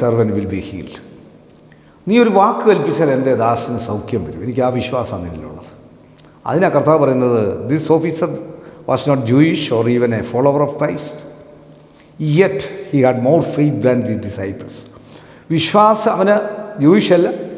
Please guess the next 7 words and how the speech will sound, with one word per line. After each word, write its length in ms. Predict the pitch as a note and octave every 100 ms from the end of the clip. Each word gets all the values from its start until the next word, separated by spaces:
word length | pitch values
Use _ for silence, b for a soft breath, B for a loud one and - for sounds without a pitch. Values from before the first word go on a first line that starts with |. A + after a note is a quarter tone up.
| - - C#3
യേശുവിൻ്റെ 360 | D3 F#3 F3+ C3
ഫോളോവർ 320 | C#3 F3+ F#3+ E3
അല്ല, 120 | C#3+ - B B B -
പക്ഷെങ്കിൽ 360 | D3 F#3+ F#3+ G3 F#3+ - -
തൻ്റെ 160 | C#3+ D3+
കൂടെ 120 | D3 G3
നടക്കുന്ന 320 | E3 D#3 D#3+